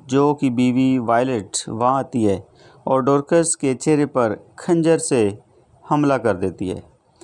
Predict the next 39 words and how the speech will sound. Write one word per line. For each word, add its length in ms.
और 140
इसकी 240
लाश 300
का 160
चेहरा 360
बिगाड़ 400
देती 300
है। 120
यानी 220
उसकी 220
बीवी 260
जो 140
है 180
वो 80
वहाँ 260
पे 140
आके 260
उसकी 220
जो 140
लाश 380
है 140
उसका 260
चेहरा 300
भी, 140
ये 240
डेड 200
बॉडी 260
को 160
भी 140
ख़राब 300
करती 260
है। 140
कुछ 180
अरसे 200
बाद 360
वो 200
डॉर्कस 460
की 160
आंटी 540